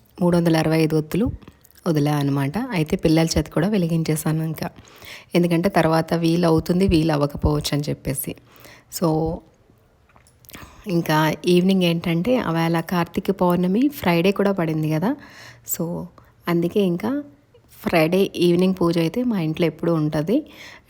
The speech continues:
And, ఆ, ఫస్ట్ అయితే ఇంకా ఫ్రెష్ అయ్యి ఈవినింగ్ దీపారాధన చేసుకొని ఇంట్లో, ఆ తర్వాత ఇంకా అమ్మవారికి చక్కగా అష్టోత్తరం అది చదువుకొని, ఇంకా తర్వాత, ఆ, ఆ రోజు ఏంటంటే పౌర్ణమి కదా,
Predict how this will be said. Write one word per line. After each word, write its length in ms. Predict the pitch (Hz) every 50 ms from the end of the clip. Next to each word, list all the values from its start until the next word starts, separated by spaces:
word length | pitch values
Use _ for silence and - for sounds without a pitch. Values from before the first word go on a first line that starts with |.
| 185
And, 180 | 170 156 156 156
ఆ, 280 | 156 151 156 156 151 151 -
ఫస్ట్ 260 | 160 160 - - -
అయితే 220 | 175 160 165 196 202
ఇంకా 280 | 196 185 180 180 160
ఫ్రెష్ 380 | 151 - 165 151 156 - - 175
అయ్యి 200 | 160 170 233 254 - - - - -
ఈవినింగ్ 360 | 180 165 156 156 160 160 160 156
దీపారాధన 560 | 156 156 156 - 156 160 160 156 156 156 156 151 156
చేసుకొని 460 | 151 151 151 - - - 160 156 160
ఇంట్లో, 440 | 185 190 175 170 160 - 202 262 294 - - - - - - - - _ - -
ఆ 100 | 160 160
తర్వాత 440 | - 160 156 156 156 160 156 160
ఇంకా 300 | 233 226 202 190 185 180
అమ్మవారికి 600 | 160 151 151 156 156 160 156 160 165 160 170 - 165
చక్కగా 460 | - - 160 - - 160 156 160 165
అష్టోత్తరం 600 | 156 151 - - - - 160 156 - - 160 156
అది 160 | 151 151 151 165
చదువుకొని, 720 | 151 - 165 151 151 156 156 151 - - 160 160 214 285 285 - - - - - - - - -
ఇంకా 200 | 175 165 165 165
తర్వాత, 680 | 160 - 160 156 151 160 165 160 - - 254 349 339 - - - - _ _ _ - _ _ - 165
ఆ, 260 | 160 156 151 151 156 -
ఆ 160 | - 170 175
రోజు 280 | 175 170 170 175 175 175
ఏంటంటే 460 | 165 170 175 175 170 170 175 208 233
పౌర్ణమి 500 | 240 - 170 151 156 160 175 185 202 202
కదా, 360 | 202 180 170 180 214 277 320